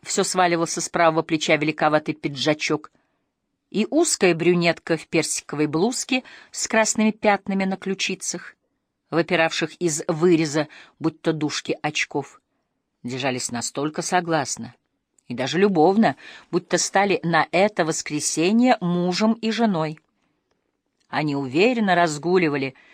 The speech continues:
между избирателями, точно продавцы в дорогом магазине, и с готовностью приходили на помощь растерянным старушкам, все боявшимся испортить выданную им большую белую бумагу,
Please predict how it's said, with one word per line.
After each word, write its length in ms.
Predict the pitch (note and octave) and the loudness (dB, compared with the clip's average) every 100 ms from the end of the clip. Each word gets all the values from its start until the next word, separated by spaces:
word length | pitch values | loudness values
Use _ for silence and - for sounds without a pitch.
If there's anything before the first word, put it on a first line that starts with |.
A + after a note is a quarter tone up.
| - _ | -20 _
между 340 | - F3 D3 E3 | 0 0 2 0
избирателями, 840 | D3+ C#3 D#3+ D3 C3+ C3 C#3 C#3 - - _ | 0 0 4 4 2 -6 -6 -6 -10 -20 _
точно 320 | - D#4 - D#4+ | -8 -6 -2 -2
продавцы 580 | E4 E4 E4+ - D#3+ | 2 2 2 -2 -2
в 80 | A#2+ | -2
дорогом 380 | B2 C#3+ C3+ C#3 | -2 -2 0 -2
магазине, 720 | C#3 C#3 C#3 D#3 C4 A#3+ F3+ - - - | -2 0 0 2 2 4 2 -4 -20 -10
и 80 | - | -4
с 100 | D#3+ | -2
готовностью 800 | D3 D#3 - F4 D#4 C#4+ - C4+ | 2 2 4 4 4 0 -2 -4
приходили 540 | A#3 B3+ - A3+ G#3+ G#3 | -4 -4 0 2 2 2
на 180 | G3 | 2
помощь 440 | F#3 F3+ F3 E3+ - | 2 0 -2 -2 -4
растерянным 640 | B2+ - - F3 A#3 F#3 | -4 -6 -6 -4 -2 -4
старушкам, 760 | E3+ - C#3+ C3+ B2+ - C3+ B2+ _ _ _ _ _ _ _ _ | -6 -4 -4 -4 -6 -6 -6 -8 _ _ _ _ _ _ _ _
все 280 | _ - A#3+ | _ 2 2
боявшимся 720 | G#3+ B3 B3+ A#3 - A#3+ - | 4 4 4 2 2 2 2
испортить 800 | C4 D4 - - D4 F3+ - D3 D3+ | -2 -2 -4 2 4 4 0 -6 -2
выданную 500 | E3 D3 D3+ C#3+ C#3+ | -2 -2 -2 -4 -4
им 280 | D3+ D3+ C3 - - _ | -2 -4 -4 -12 -20 _
большую 840 | A2+ A#2+ A#2+ - - F3+ A3+ A3+ G#3 | -4 -2 -2 -4 0 2 4 2 2
белую 420 | E3 F3+ E3+ E3 | 4 6 6 4
бумагу, 640 | D3+ D#3 C#3 B2+ A2+ A#2+ | 2 2 2 0 -2 -12